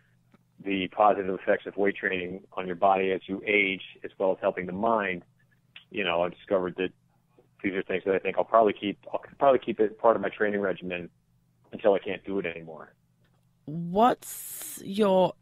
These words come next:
Speaker 2: aim fitness-wise? Obviously, you said you're, you're a triathlete and now you're, you're big on spin and, uh, heat training. Is, was there something more back then that, that dro-, that drove you than just being fit and healthy? Was it a confidence thing?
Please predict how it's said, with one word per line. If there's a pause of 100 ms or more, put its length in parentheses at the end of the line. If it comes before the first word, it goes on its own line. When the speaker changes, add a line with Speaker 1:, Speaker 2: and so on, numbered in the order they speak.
Speaker 2:
aim
fitness-wise?
Obviously,
you
said (100)
you're, (120)
you're
a
triathlete
and
now
you're,
you're
big
on
spin
and,
uh,
heat
training.
Is,
was
there
something
more (380)
back
then
that, (600)
that
dro-,
that
drove
you (120)
than
just
being
fit
and
healthy? (240)
Was
it
a
confidence
thing?